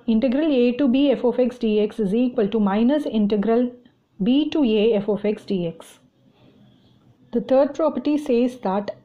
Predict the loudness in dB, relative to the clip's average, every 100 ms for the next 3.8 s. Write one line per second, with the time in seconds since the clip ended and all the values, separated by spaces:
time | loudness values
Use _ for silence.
0 | _ -2 0 0 0 0 2 2 2 0
1 | 2 2 0 0 -2 0 -4 -6 -20 -20
2 | -20 _ _ _ -4 -2 0 0 2 2
3 | 2 0 0 0 2 0 -2 -6